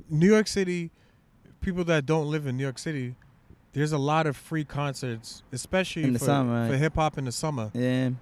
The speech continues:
Speaker 1: So why not do that? You know what I'm saying?
Speaker 2: Yeah.
Speaker 1: Like, why you
Speaker 2: Well, I could tell you why. They trying to get their money. I don't, they, they clearly, they're clearly not set for life money-wise. You know what I mean? And go,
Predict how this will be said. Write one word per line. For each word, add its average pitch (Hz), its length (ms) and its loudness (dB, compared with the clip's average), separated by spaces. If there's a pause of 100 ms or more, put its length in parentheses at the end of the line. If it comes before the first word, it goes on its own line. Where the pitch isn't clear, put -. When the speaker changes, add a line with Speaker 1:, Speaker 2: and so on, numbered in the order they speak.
(180)
Speaker 1:
So 170 200 -2
why 175 380 6
not 202 300 2
do 196 160 4
that? 185 320 2 (120)
You 135 100 -6
know 147 60 4
what 175 60 8
I'm 170 80 10
saying? 131 400 4
Speaker 2:
Yeah. 135 40 -6
Speaker 1:
Like, 143 160 -4
why 151 280 -2
you 190 460 -6
Speaker 2:
Well, 156 120 10
I 180 120 10
could 214 120 4
tell 185 140 8
you 160 160 6
why. 156 260 8
They 160 120 8
trying 180 220 2
to 143 60 -2
get 143 160 -2
their 135 140 0
money. 151 340 2
I 143 100 4
don't, 160 180 0
they, 165 140 8
they 180 260 8
clearly, 226 680 6
they're 175 140 8
clearly 240 480 12
not 196 280 10
set 170 240 4
for - 140 4
life 147 320 6
money-wise. 127 640 4
You 151 60 4
know 151 100 8
what 151 100 8
I 147 60 6
mean? 170 320 4 (500)
And 147 180 -2
go, 165 120 2